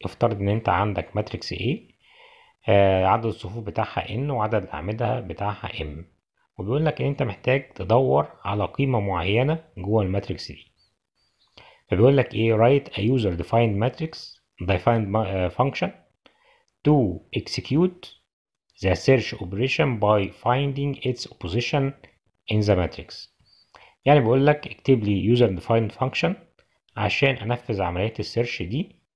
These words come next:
انك توجد لي البوزيشن مكان ال element اللي انا بدور عليه في الماتريكس. ده الطلب بتاع ايتم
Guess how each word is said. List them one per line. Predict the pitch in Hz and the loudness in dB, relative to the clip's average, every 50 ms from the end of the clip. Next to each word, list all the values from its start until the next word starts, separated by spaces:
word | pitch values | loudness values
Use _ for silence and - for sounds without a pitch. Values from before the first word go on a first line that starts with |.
| - 110 | -10 -6
انك | 104 104 117 120 117 117 - - _ _ - | -2 -2 0 0 0 -2 -4 -14 _ _ -6
توجد | - 92 92 92 90 90 104 151 165 151 147 | -4 -2 -2 -2 -4 -2 0 0 0 2 0
لي | 147 151 160 180 208 - - _ _ _ _ _ _ _ _ _ _ _ - | -2 -2 0 0 -2 -4 -6 _ _ _ _ _ _ _ _ _ _ _ -6
البوزيشن | 95 98 95 90 95 101 98 123 127 - 170 170 160 120 98 95 | -6 -4 -4 -2 0 0 2 2 2 2 2 2 2 -2 -2 -2
مكان | 95 98 - - - 120 131 151 165 170 170 185 - - _ _ _ _ _ - _ _ _ _ _ _ _ - - | -2 -2 -4 -2 0 0 2 2 2 2 0 -2 -4 -8 _ _ _ _ _ -20 _ _ _ _ _ _ _ -12 -6
ال | - 98 95 95 92 92 90 90 90 90 90 87 90 90 | -2 0 0 2 2 2 2 2 2 2 2 2 0 -2
element | - - 123 131 127 120 117 - | -2 0 0 2 2 0 0 0
اللي | 95 107 | 0 2
انا | 113 117 | 2 2
بدور | 110 104 104 120 127 123 117 | 2 2 2 2 2 2 2
عليه | 101 90 98 101 135 170 226 269 - _ _ _ _ _ _ _ | 2 0 0 0 0 0 0 -2 -6 _ _ _ _ _ _ _
في | - - - 117 120 120 120 - 117 | -14 -6 -4 -2 -2 -2 -4 -4 -4
الماتريكس. | 107 98 95 87 - - - - - - - - _ _ _ _ _ _ _ _ _ _ _ _ _ _ _ _ _ _ _ _ _ _ _ _ _ - | -2 -2 -2 -2 -4 -6 -12 -14 -12 -14 -16 -18 _ _ _ _ _ _ _ _ _ _ _ _ _ _ _ _ _ _ _ _ _ _ _ _ _ -6
ده | - 107 113 135 147 120 | 0 4 4 4 4 2
الطلب | 107 - - - 127 131 135 131 131 110 | -2 -4 2 4 4 4 4 2 0 -6
بتاع | 101 98 - 120 117 120 123 120 110 - - _ _ _ _ _ _ _ _ _ _ _ _ - - 110 | -8 -6 -2 0 2 4 2 2 0 -2 -12 _ _ _ _ _ _ _ _ _ _ _ _ -10 0 2
ايتم | 110 117 113 - - 123 120 117 120 120 | 2 2 2 0 -2 -2 0 0 0 -4